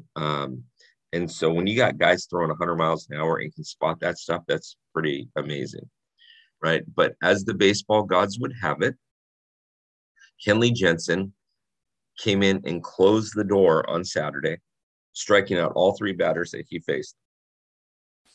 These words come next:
As the baseball gods would have it as well, the, um,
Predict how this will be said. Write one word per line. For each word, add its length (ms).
As 200
the 80
baseball 420
gods 280
would 140
have 220
it 60
as 200
well, 400
the, 400
um, 500